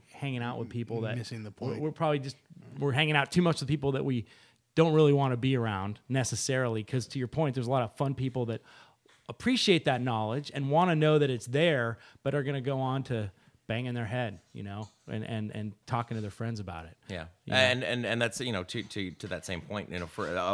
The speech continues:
Speaker 3: a large part of the dialogue for, for any of the wines that, that we're gonna open or sell, you know, I'm, we're always asking who, who is the winemaker, what did they do? And
Speaker 1: Right.
Speaker 3: it's not, eh,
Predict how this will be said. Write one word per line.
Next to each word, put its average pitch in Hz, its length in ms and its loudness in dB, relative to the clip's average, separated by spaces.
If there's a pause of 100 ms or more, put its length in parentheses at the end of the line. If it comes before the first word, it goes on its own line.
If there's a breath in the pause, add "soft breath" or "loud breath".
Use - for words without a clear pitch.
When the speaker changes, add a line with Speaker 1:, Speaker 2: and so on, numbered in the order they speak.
Speaker 3:
a - 20 0
large 95 320 2
part 85 160 0
of 78 40 -4
the 76 60 -8
dialogue 78 420 -2
for, 76 300 -6 (400 soft breath)
for 92 140 -4
any 104 140 0
of 98 40 -2
the 82 60 -6
wines 80 280 -4
that, 78 180 -10
that 82 100 -8
we're 80 120 -6
gonna 78 140 -6
open 82 200 -8
or 71 60 -8
sell, 87 300 -2
you 85 100 -2
know, 78 80 -4
I'm, 80 220 -4 (300)
we're 80 140 -2
always 82 240 -2
asking 78 300 -8
who, 90 260 -6 (320 soft breath)
who 95 120 -4
is 85 60 -2
the 85 80 -6
winemaker, 78 460 -4
what 78 140 -2
did 76 100 -4
they 80 80 -4
do? 76 540 -6
And 95 140 0
Speaker 1:
Right. 101 120 2
Speaker 3:
it's 107 140 -2
not, 135 200 4
eh, 127 240 0